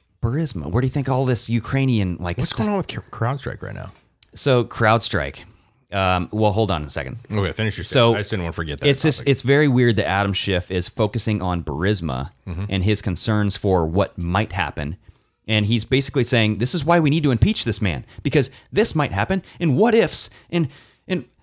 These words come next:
Speaker 1: this, this might happen again."
Speaker 2: Is it 'cause he has ties to Burisma?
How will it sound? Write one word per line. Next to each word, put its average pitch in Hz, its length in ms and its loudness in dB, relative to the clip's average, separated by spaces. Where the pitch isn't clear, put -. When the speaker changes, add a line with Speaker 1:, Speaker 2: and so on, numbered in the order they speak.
Speaker 1:
this, - 220 0
this - 220 0
might 220 200 2
happen 247 260 2
again." 247 460 2
Speaker 2:
Is 85 120 -6
it 87 120 -4
'cause 78 140 -6
he 76 100 -10
has 76 240 -10
ties 82 340 -10
to 117 80 -10
Burisma? 131 460 -10